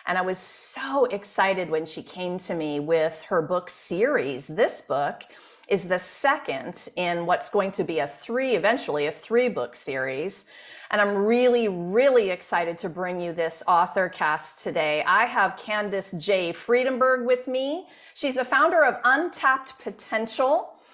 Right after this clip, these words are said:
is an engineering social change for women with an innovative return to work offering that impacts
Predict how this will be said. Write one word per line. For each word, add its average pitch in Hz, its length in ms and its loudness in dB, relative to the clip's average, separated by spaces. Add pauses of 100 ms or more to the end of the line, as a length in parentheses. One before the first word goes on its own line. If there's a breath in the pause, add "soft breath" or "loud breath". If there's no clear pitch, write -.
(240 soft breath)
is 214 260 6 (160)
an 208 160 -4 (100)
engineering 302 640 4
social 262 460 0
change 247 460 -4
for 202 140 0
women 247 380 0
with 196 200 -2
an 175 160 -8 (120)
innovative 262 640 4
return 226 380 -6
to 220 80 0
work 208 260 0
offering 185 560 0
that 180 180 -2
impacts 196 640 -4